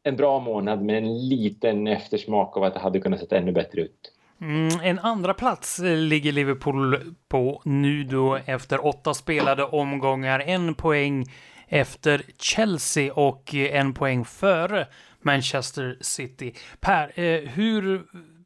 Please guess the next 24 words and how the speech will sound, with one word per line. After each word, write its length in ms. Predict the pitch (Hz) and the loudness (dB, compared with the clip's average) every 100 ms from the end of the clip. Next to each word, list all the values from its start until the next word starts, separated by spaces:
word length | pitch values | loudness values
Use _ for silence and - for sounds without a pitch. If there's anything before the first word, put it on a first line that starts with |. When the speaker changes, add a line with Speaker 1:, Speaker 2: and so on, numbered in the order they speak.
| _ _ - 156 160 | _ _ -20 -20 -14
Speaker 2:
hur 160 | 160 196 | -2 -2
skulle 240 | - 208 | 0 -2
du 100 | 185 | 0
vilja 160 | 202 247 | 0 0
sammanfatta 460 | 220 196 151 156 151 | 0 -2 -2 0 2
den 60 | |
månaden? 360 | 139 131 139 165 | 2 0 0 2
Nöjd 260 | 165 269 | 2 2
med 100 | 262 | -2
en 80 | 226 | 0
andra 300 | 196 139 127 | 0 0 -2
plats 380 | - 127 120 - | -2 -4 -2 0
nu 120 | 135 | 0
i 40 | 123 | 2
Premier 340 | 127 123 123 | 0 0 0
League, 360 | 120 120 123 127 | -2 -4 0 2
eller 300 | 127 127 120 - - - | 2 0 -2 -16 -20 -12
känns 300 | - 156 135 | -2 -2 0
det 100 | 165 | -2
som 180 | 147 | 0
en 100 | 143 | -2
förlorad 500 | 131 151 143 131 131 | -4 -2 0 2 0
första 320 | - 156 - 135 | 2 -2 -2 -2
plats? 420 | 220 - - | -2 -2 -8